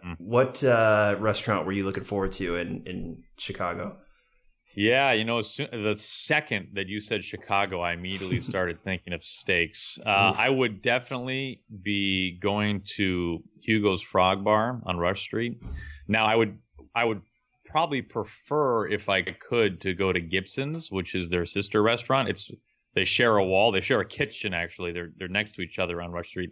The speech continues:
Speaker 1: But Gibson's, I have learned over the, over time, uh, Gibson's is the steakhouse. Uh,
Speaker 2: Mm.
Speaker 1: Hugo's Frog Bar is not, it sounds like this little dive bar. It's actually bigger than Gibson's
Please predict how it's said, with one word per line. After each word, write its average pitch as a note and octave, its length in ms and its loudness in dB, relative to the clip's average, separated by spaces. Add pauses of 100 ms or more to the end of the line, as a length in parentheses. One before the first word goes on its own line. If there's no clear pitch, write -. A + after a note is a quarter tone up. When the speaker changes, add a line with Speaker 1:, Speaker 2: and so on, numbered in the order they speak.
(440)
Speaker 1:
But F#2 160 -2
Gibson's, A2+ 520 0 (220)
I G2 160 2
have F#2+ 160 0
learned G#2 500 -4
over F#2 200 -4
the, F2 100 -12 (140)
over F#2+ 200 -4
time, F#2 440 0 (760)
uh, G2 80 0
Gibson's A2+ 420 -2
is G2+ 200 -2 (180)
the A2 140 2
steakhouse. C3+ 760 -2 (420)
Uh, G2 80 -2
Speaker 2:
Mm. F#2+ 80 0
Speaker 1:
Hugo's A#2+ 260 -2
Frog A#2+ 340 0
Bar C3+ 300 0
is F2+ 340 -4
not, G2+ 460 0 (220)
it G#2+ 100 -12
sounds A#2+ 200 0
like G2 140 0
this F2+ 200 -8
little F#2+ 220 -2
dive F2 360 2
bar. F2+ 260 2
It's F2+ 160 -6
actually F#2 540 -4 (140)
bigger G#2 320 2
than F#2 640 -4 (120)
Gibson's F#2 640 -6